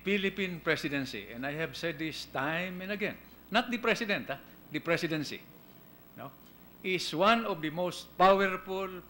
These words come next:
presidencies, if not the most powerful, among the remaining presidential democracies. So, whether you have said this in public or not, no,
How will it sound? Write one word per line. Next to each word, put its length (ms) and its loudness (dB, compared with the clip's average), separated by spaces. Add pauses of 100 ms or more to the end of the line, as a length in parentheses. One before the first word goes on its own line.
(140)
presidencies, 880 -2 (400)
if 240 -6
not 160 4
the 100 0
most 300 -2
powerful, 480 4 (920)
among 340 2
the 80 6
remaining 480 4
presidential 560 -2
democracies. 720 -8 (380)
So, 460 2 (560)
whether 280 0
you 120 0
have 120 0
said 200 2
this 160 -4
in 100 -6
public 400 2
or 80 -2
not, 240 -2
no, 100 -6